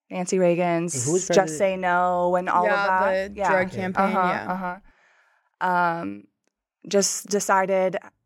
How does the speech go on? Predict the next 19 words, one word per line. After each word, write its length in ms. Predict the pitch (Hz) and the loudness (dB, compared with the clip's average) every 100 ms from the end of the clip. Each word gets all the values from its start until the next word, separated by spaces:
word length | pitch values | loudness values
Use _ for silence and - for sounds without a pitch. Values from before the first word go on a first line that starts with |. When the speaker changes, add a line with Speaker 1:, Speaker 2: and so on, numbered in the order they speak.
| _ _ | _ _
Speaker 1:
we're 240 | 170 180 180 | -8 -4 0
gonna 140 | 185 | 0
make 200 | 180 175 | 0 0
this 140 | 220 - | -2 -2
plant 460 | 240 208 208 - | -2 2 0 0
illegal 580 | 214 202 185 185 175 170 | 0 0 2 2 2 0
and, 480 | - 175 170 170 165 - _ _ _ _ _ _ - | 0 0 2 0 -4 -16 _ _ _ _ _ _ 2
like, 180 | 165 | 2
a 60 | 165 | 2
high 240 | - 220 | 0 2
offense, 640 | 202 160 - - - - - _ _ _ - | 2 0 -6 -6 -8 -10 -12 _ _ _ -12
no 140 | - | -10
pun 180 | - - | -8 -10
intended. 440 | - - - - - _ _ _ _ _ | -8 -8 -10 -12 -20 _ _ _ _ _
So 540 | - - 190 185 185 185 | -12 -2 0 2 2 0
Speaker 3:
<laughs> 60 | |
Speaker 1:
we 180 | 196 208 | -2 -2
can 540 | - 208 175 170 170 - _ _ _ _ | -2 -2 0 -2 -8 -18 _ _ _ _
jail 600 | 214 220 247 110 - | -2 0 0 -2 -8